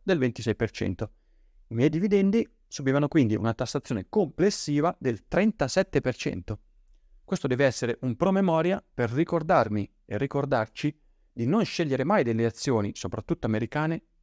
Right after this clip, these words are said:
solo e soltanto per il loro dividendo.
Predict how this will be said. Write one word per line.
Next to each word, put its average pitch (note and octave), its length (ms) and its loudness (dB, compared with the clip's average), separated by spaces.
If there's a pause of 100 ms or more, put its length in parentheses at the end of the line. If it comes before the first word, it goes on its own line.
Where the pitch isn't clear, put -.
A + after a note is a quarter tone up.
(180)
solo G#3 300 2
e D3 60 0
soltanto B2+ 560 0
per A#2 160 -2
il A2 100 2
loro G#2+ 220 2
dividendo. F#2+ 540 -2